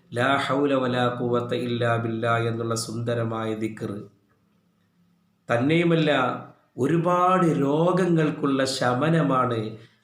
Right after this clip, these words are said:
അതിനുള്ള മരുന്നാണ് ലാ ഹൗല വലാ ഖുവത ഇല്ലാ ബില്ലാഹ്.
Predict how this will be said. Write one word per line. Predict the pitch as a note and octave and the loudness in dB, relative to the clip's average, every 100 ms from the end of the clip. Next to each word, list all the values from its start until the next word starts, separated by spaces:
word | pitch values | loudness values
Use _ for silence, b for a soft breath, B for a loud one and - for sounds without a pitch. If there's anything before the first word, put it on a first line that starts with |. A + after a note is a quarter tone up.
| A#2+ | -6
അതിനുള്ള | A#2+ D#3 D#3 | -2 2 2
മരുന്നാണ് | B2+ B2+ B2+ E3 E3+ D3 C3+ B2 A2+ - - - | 2 0 2 2 2 2 2 2 0 -4 -14 -6
ലാ | B2+ C3 | -2 0
ഹൗല | B2+ C3+ C3 | 0 -2 0
വലാ | B2 A#2+ A#2 A2+ A#2+ | 0 0 -2 -4 -4
ഖുവത | A2+ A2+ A2+ | -6 -6 -6
ഇല്ലാ | G#2+ G#2+ A2 | -6 -4 -6
ബില്ലാഹ്. | G#2+ G#2+ G2+ G2+ - - | -6 -6 -6 -8 -12 -20